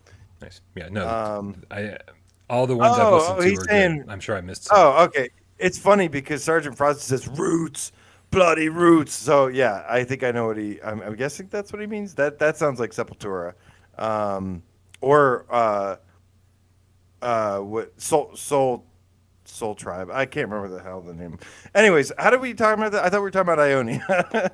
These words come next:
Speaker 2: <laughs> Another rhythm,
Speaker 1: Dude,
Speaker 2: a musical based
Speaker 1: listen,
Speaker 2: game.
Speaker 1: listen, man. Dude, like, Val Ramio knows what's
Speaker 2: Soulfly.
Speaker 1: up. If you, if
Speaker 2: Soulfly.
Speaker 1: you, okay. If
Speaker 2: Soulfly.
Speaker 1: you, if, if you wanna derail the conversation, man, like that, you know how to do it. Just s-, send the,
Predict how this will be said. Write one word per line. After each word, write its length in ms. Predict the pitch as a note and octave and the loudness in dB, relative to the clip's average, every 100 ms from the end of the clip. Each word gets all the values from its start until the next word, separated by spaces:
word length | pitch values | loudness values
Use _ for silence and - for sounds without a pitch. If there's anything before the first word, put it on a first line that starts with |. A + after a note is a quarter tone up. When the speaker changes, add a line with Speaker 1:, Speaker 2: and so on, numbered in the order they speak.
| - | -8
Speaker 2:
<laughs> 120 | B3 | 2
Another 420 | G#3 G#3+ A#3+ G#3+ | 4 6 8 8
rhythm, 360 | F#3+ F#3 F#3 F3+ | 8 4 4 2
Speaker 1:
Dude, 100 | E3+ | 2
Speaker 2:
a 60 | D#3+ | 2
musical 520 | F3 F3+ D3 D3 C3 | 0 -2 -4 -6 -4
based 320 | C3 B2+ - | -2 -4 -2
Speaker 1:
listen, 200 | G#3 G#3+ | 0 2
Speaker 2:
game. 80 | G3+ | 2
Speaker 1:
listen, 220 | G3+ F3+ | 0 2
man. 160 | D3+ C#3+ | 0 2
Dude, 100 | F3+ | 0
like, 140 | F3 | 0
Val 260 | E3 A3 G#3+ | -2 0 4
Ramio 360 | A3 G3+ F3+ | 2 2 0
knows 220 | E3 E3 C#3 | 0 -2 -2
what's 120 | D#3 | 4
Speaker 2:
Soulfly. 300 | G#3 D#3+ E3 | 4 4 4
Speaker 1:
up. 100 | C#3+ | 4
If 60 | |
you, 140 | A2 G#3 | 4 0
if 160 | D3+ | 4
Speaker 2:
Soulfly. 560 | A#3+ A#3 F3 E3 C3+ F#2 | 8 8 6 2 2 0
Speaker 1:
you, 60 | F2+ _ _ - | -6 _ _ -18
okay. 320 | - - E2+ - - - | -12 -12 -12 -16 -20 -12
If 120 | B2 | -4
Speaker 2:
Soulfly. 240 | C#3+ B2+ | -4 -4
Speaker 1:
you, 60 | C#3 B2+ _ | -8 -12 _
if, 180 | C#3 - | -8 -8
if 80 | E3 | -6
you 160 | F3 - | -6 -4
wanna 140 | F#3+ | -8
derail 360 | C3 C3 C#3+ C#3+ | -8 -6 -4 -4
the 80 | C3+ | -4
conversation, 680 | D3 B2+ A#2+ D3 C3 A#2 F#2 | -6 -8 -8 -8 -8 -10 -12
man, 220 | F#2+ F#2 | -12 -14
like 180 | F#2+ F#2 | -14 -12
that, 180 | A2 G#2+ | -12 -10
you 120 | C3 | -8
know 140 | C#3 | -6
how 140 | B2 A#2 | -6 -8
to 80 | |
do 200 | G#2 C3 | -6 -6
it. 140 | F2+ - - - - | -6 -10 -20 -20 -16
Just 220 | - - | -12 -8
s-, 240 | C3 G2 A2 | -8 -8 -10
send 200 | B2 A#2+ | -6 -4
the, 280 | A#2 G#2 | -4 -6